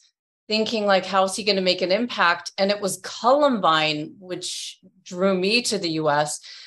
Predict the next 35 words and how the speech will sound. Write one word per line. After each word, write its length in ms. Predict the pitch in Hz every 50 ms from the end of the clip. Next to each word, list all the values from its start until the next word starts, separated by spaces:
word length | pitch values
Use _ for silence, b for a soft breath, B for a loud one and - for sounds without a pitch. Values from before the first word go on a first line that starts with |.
| B B
And 140 | 196 202
some 220 | 190 - 285 277 269
guy 160 | - 262 254
just 240 | 240 247 240 - 233
asked 300 | 208 202 214 214 - -
on 120 | 196 190 180
an 140 | 170 165
interview 420 | 180 214 240 262 240 196 185 175 170
the 180 | 165 165 165
other 200 | 165 165 175 165
day, 300 | 165 165 170 170 170 165
he 180 | 160 175 202 208
was 280 | 196 190 185 185 180 190
out 240 | 170 165 165 165
in, 280 | 170 160 156 151 151 156 -
in 240 | - 151 156 151 147
Vancouver, 640 | 156 160 160 156 - - 247 254 247 214 185 151
and 380 | 156 156 - - - - - 220
he 40 | 220
said, 280 | 202 226 226 202 170
"Why 240 | 165 175 190 202 254
wouldn't 280 | 285 277 311 285 277 233
you 160 | 202 190 170
run 420 | 160 156 151 165 160 208 247 269
from 220 | 269 269 370 233 220
the 80 | 202
U 160 | 180 170 160 151
S? 300 | 131 107 95 - - -
Why 160 | 202 214 233
would 180 | 254 294 311 -
you 80 | 294
go 160 | 247 392 254 233
towards 960 | - - 247 202 180 165 175 190 226 262 269 262 233 190 160 151 - -
that?" 400 | - 175 156 151 143 131 147 - b b b b b b b _ -
And 280 | 196 208 214 220 226